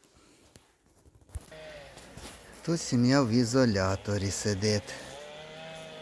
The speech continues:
Де написано ізолятор. А тут розплоду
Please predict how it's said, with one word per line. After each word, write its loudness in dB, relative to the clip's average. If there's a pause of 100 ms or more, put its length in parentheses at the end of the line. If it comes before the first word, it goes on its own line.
(1400)
Де -4
написано -2 (120)
ізолятор. 2 (1300)
А -4
тут -4
розплоду 0